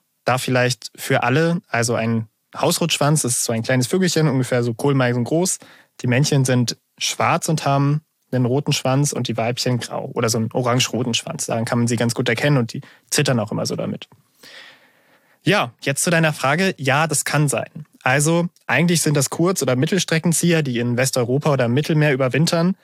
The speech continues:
Und sie fliegen auch relativ durch die kurze Zugstrecke auch relativ spät los, und zwar teilweise erst im November und Dezember. Dadurch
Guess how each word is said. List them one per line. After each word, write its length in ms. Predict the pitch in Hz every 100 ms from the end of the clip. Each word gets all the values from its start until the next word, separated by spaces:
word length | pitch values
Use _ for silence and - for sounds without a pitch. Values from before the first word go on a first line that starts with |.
| _ -
Und 220 | 139 160
sie 80 | 147
fliegen 320 | 151 156 123
auch 300 | 135 131 - _ _ _
relativ 540 | - 127 139 143 131 -
durch 160 | 135
die 100 | 123
kurze 340 | 117 143 - 127
Zugstrecke 480 | - 143 - 139 131
auch 100 | 131
relativ 280 | 131 131
spät 380 | - - 135 151
los, 320 | 135 151 196
und 80 | 139
zwar 180 | - 127
teilweise 400 | - 131 139 135
erst 240 | 123 147
im 80 | 147
November 380 | 131 120 135 147
und 100 | 127
Dezember. 500 | 110 - 156 185 185
Dadurch 420 | - 123 123 -